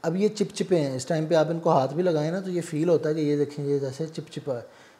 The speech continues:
ये चिपचिपाहट जैसे ही ख़त्म होगी तो आलू इसके अंदर freely घूमने लगेंगे। तो बस आपने इसको इस तरह थोड़ा थोड़ा हिलाते हुए दो मिनट के लिए आप cook करेंगे तो ये सारे आलू सूखना शुरू हो जाएंगे। हमें ये crispy चाहिए तो इसी pan के अंदर हम इनको crispy करेंगे,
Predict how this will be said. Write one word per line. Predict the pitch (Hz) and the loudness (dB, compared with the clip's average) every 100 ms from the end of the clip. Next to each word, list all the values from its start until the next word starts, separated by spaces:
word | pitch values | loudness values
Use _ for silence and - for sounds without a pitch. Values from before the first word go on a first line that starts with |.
| _ | _
ये | 175 | -2
चिपचिपाहट | 180 202 - 160 143 170 170 | 0 -4 -2 2 4 4 4
जैसे | 160 147 | 2 4
ही | 190 | 2
ख़त्म | 185 160 180 | 0 -2 2
होगी | 156 143 | 2 2
तो | 156 175 | 0 0
आलू | 113 135 151 | -2 -2 0
इसके | 156 - 160 | 0 -2 0
अंदर | 151 156 | 0 0
freely | 156 156 165 | 0 -2 0
घूमने | 156 139 123 | -2 -4 -4
लगेंगे। | 120 113 113 110 | -4 -6 -8 -12
तो | - - - 156 | -14 -16 -10 2
बस | 165 | 4
आपने | 170 139 165 | 6 2 2
इसको | 156 - 175 | -2 0 -2
इस | - | 2
तरह | 160 160 | 2 2
थोड़ा | 160 160 | 2 0
थोड़ा | 160 147 | 2 0
हिलाते | 151 - - - - 151 127 165 | 0 -12 -20 -16 -2 0 2 4
हुए | 175 180 - - - - - - | 4 4 2 -8 -14 -16 -16 -16
दो | 151 170 | 0 2
मिनट | 190 214 202 | 4 2 0
के | |
लिए | 202 214 | 4 4
आप | 202 | 4
cook | 190 | -2
करेंगे | 196 175 185 | 2 2 2
तो | 190 | 0
ये | 180 180 | 0 0
सारे | 151 139 | 2 4
आलू | 165 160 | 4 2
सूखना | 156 147 156 147 | 0 -4 -2 -2
शुरू | 151 139 | -2 -2
हो | 135 | -2
जाएंगे। | 110 113 110 - - - | -4 -8 -12 -14 -20 -6
हमें | 156 185 | 0 0
ये | 202 190 | 2 0
crispy | 185 165 - 220 | 0 -4 -2 0
चाहिए | 202 170 196 220 - | 0 0 -2 -6 -8
तो | - | -8
इसी | 175 220 | -4 -4
pan | 214 156 139 | 0 0 0
के | 143 | -4
अंदर | 143 147 | -2 -2
हम | 151 | -2
इनको | 139 147 | -4 -4
crispy | 143 135 - 151 | -4 -8 -6 -4
करेंगे, | 139 131 165 | -2 -2 -6